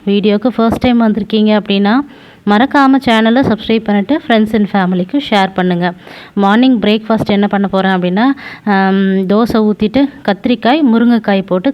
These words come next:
காரக்குழம்பு வச்சுட்டு பன்னீர் கிரேவி பண்ணிட போறேன். ம், சாதம் வடிச்சிட போறேன். தயிர் இருக்கு. அ, கொஞ்சமா வந்து, அ, கொட்டை ஊற வச்சிருக்கேன். அ, மூக்கடலை. அது வந்து பாத்தீங்கன்னா சுண்டல்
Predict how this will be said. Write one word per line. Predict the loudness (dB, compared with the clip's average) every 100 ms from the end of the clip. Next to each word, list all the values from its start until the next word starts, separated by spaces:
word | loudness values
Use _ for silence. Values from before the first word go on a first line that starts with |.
| 0
காரக்குழம்பு | 0 0 -2 -2 -2
வச்சுட்டு | -4 -4 -2 -4 -6 -18 -20 -2
பன்னீர் | 2 4 4 2
கிரேவி | 0 0 2 0 0
பண்ணிட | 0 -2
போறேன். | -2 -2 0 -2 -6 -20 -12 -2
ம், | 0 2
சாதம் | 0 0 0 2 0
வடிச்சிட | 0 -2 -4
போறேன். | -2 0 0 0
தயிர் | 0 0 2 0
இருக்கு. | -2 -2 -2 -2 -2
அ, | 0 0 0 0
கொஞ்சமா | 0 2 2 2
வந்து, | 2 0 -2 -8 -20 -6
அ, | 0 2 2 2 0 -4 -4
கொட்டை | -6 0 0
ஊற | 2 0 -2
வச்சிருக்கேன். | -4 -4 -6 -6 -10 -6
அ, | -4 -4 -4 -4 -8 -20 -12 -2
மூக்கடலை. | -2 0 -2 0 0 -2
அது | -2 0 0
வந்து | 0 -2 -2
பாத்தீங்கன்னா | -4 0 0 0
சுண்டல் | 0 0 -2